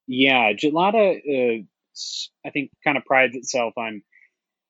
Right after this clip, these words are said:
having options. I think every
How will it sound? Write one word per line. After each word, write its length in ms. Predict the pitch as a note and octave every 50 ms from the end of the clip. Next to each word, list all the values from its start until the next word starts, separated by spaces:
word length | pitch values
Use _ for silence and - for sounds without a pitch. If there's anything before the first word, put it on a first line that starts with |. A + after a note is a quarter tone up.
| _ _
having 600 | - - C3+ B2+ B2+ B2 B2 A#2+ A#2 A2+ A2+ A#2 - -
options. 720 | A#2 A#2 A#2 A#2 - - C3 A2+ A2+ G#2+ G2+ - - - _ _ _ _ _ _ - C#3+
I 20 |
think 160 | C#3 A3 G#3+ F#3
every 300 | D#3+ C#3 C#3 C3 C3+